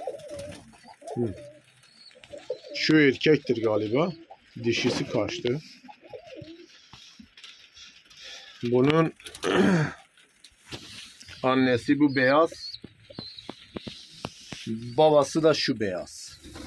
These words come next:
Onları ayırdım tabii ki. Bak, beşo yavrusu, bu da beşo babası. Bu beşo, bu onun yavrusu, şu onun yavrusu.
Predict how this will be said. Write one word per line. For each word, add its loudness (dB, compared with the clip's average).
Onları 2
ayırdım 2
tabii -8
ki. 0
Bak, 0
beşo 6
yavrusu, 6
bu 4
da 6
beşo 4
babası. -2
Bu 2
beşo, 4
bu 8
onun 6
yavrusu, 4
şu 4
onun 6
yavrusu. 2